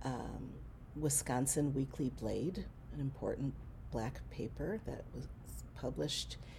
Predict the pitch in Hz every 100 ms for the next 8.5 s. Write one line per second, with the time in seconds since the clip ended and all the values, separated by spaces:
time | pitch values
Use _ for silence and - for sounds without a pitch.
0 | - 147 139 131 - - - - - -
1 | 135 117 131 151 - 147 156 131 127 123
2 | 131 131 117 117 107 120 - 156 165 -
3 | - - 135 185 - - - - - -
4 | - 180 180 185 196 190 170 156 170 165
5 | 170 165 180 - 139 139 165 185 190 -
6 | 220 240 151 78 - - - - - 156
7 | - 170 170 - 165 139 139 139 - 139
8 | 135 135 135 135